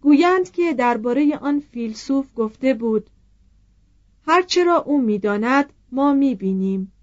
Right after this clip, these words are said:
توضیح حاشیه: متن چنین است: "آنچه من می‌دانم، او می‌بیند." ولی گفتهٔ ابو سعید همین است که در ترجمه آورده ایم.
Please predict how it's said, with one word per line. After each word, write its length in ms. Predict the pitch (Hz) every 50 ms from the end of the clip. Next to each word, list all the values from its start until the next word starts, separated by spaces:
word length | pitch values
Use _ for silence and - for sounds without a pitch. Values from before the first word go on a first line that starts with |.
| _ _ _ _ _ _ _ _ _ _ _ _ _ _ _ _ _ _ _ _ _ _ _ _ _
توضیح 920 | - 240 240 240 233 214 220 - 262 285 311 311 294 - 285 285 285 285
حاشیه: 800 | 262 - 214 202 202 196 - - - 214 196 214 226 214 196 202 - _ _ _ _ _ _ _ _ _ _ _ _ _ _ _ _ _ _ _ -
متن 480 | 240 269 294 320 339 349 349 - - 294 - _ _
چنین 400 | - - 294 285 294 285 240 196
است: 320 | 185 190 190 190 - _ _ _ _ _ _ _ _ _ _ _ _ _ _ _ _ _ _
"آنچه 420 | - 269 302 320 302 - 311 294 277
من 260 | 233 220 214 214 214
می‌دانم، 760 | 214 214 220 226 190 233 233 233 247 269 285 294 302 294 294 _ _ _ _
او 180 | - 269 285 294
می‌بیند." 680 | 277 277 277 262 202 196 202 196 196 196 190 196 196 - _ _ _ _ _ _ _ _ _ _ _ _ _ _ _ _ _ _ -
ولی 260 | 277 320 370 415 415
گفتهٔ 500 | 415 311 294 285 - - 330 311 320 302 -
ابو 260 | 208 208 202 214 226
سعید 500 | 220 - - 240 214 - 285 294 294 294 - -
همین 340 | 254 269 285 285 285 269
است 320 | 269 254 254 247 - - -
که 280 | 240 226 220 214 208 - _ _ _ _
در 180 | - 247 254 254
ترجمه 640 | 254 - 254 269 262 262 247 - 269 254 262 269 262
آورده 520 | 214 196 190 196 196 190 196 190 190 196
ایم. 300 | 196 196 196 196 196 202